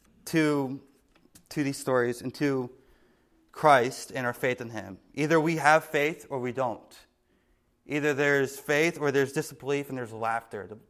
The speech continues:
the crowd laughed at him when he said that she's sleeping and not dead. 'Cause, I mean, to them, humanly speaking, she was dead.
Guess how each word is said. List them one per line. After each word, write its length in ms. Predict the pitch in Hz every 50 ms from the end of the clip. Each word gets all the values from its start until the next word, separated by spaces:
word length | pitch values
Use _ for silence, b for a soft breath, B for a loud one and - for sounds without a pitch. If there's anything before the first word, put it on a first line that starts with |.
| _ _
the 80 | - 139
crowd 440 | - - 165 165 175 175 175 175
laughed 420 | 156 135 131 143 143 147 147 147 151
at 80 | 135
him 140 | 127 123 117
when 80 | 117 117
he 60 | 117
said 360 | 110 - - 135 127 127 123 107
that 260 | 120 107 - - - _ b b b b b b
she's 260 | b - - 156 135 -
sleeping 440 | - - 147 147 139 - 131 120
and 100 | 110 107
not 260 | 113 110 110 110 107 -
dead. 300 | 117 110 98 98 101 - _ b b b b b b b b b
'Cause, 100 | - 165
I 40 | 196
mean, 160 | 196 196 190
to 160 | 190 190 180
them, 380 | 156 170 196 214 190 156 143 147
humanly 380 | 160 180 185 170 160 156 147
speaking, 340 | 139 - - 175 190 160 135
she 220 | 120 - - - 165
was 240 | 139 135 123 -
dead. 400 | - - 147 160 147 - - -